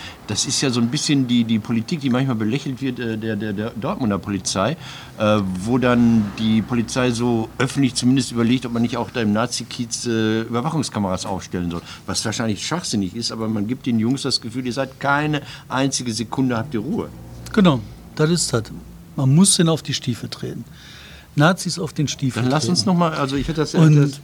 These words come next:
Speaker 1: ja.
Speaker 2: und, äh, ich finde, das ist auch die einzige Strategie, die wahrscheinlich funktionieren wird, den Handlungsspielräume einengen. Entwaffnen ist, glaub ich, ganz wichtig.
Speaker 1: Mhm.
Speaker 2: Also sobald der Verdacht auf Vorhandensein einer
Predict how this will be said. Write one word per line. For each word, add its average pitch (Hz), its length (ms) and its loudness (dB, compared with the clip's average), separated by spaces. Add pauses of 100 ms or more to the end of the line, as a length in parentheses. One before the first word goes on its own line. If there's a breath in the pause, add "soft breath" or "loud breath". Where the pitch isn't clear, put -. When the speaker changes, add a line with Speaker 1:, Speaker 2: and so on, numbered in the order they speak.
(120)
Speaker 1:
ja. 127 220 -4
Speaker 2:
und, 139 380 6
äh, 123 420 2
ich 151 160 -2
finde, 190 260 6
das 160 120 -2
ist - 40 -6
auch 185 140 -4
die 160 140 2
einzige 165 340 0
Strategie, 151 480 0
die 143 160 2
wahrscheinlich 196 500 4
funktionieren 175 680 6
wird, 156 180 2
den 127 160 2
Handlungsspielräume 139 920 2
einengen. 190 440 0 (920 loud breath)
Entwaffnen 175 920 4 (400)
ist, - 180 -2
glaub 202 200 6
ich, - 120 2
ganz 208 280 4
wichtig. 220 360 2
Speaker 1:
Mhm. - 200 -6 (360 loud breath)
Speaker 2:
Also 147 200 2
sobald 139 420 4
der 202 80 0
Verdacht 156 500 0
auf 165 120 -4
Vorhandensein 156 800 2
einer 139 240 0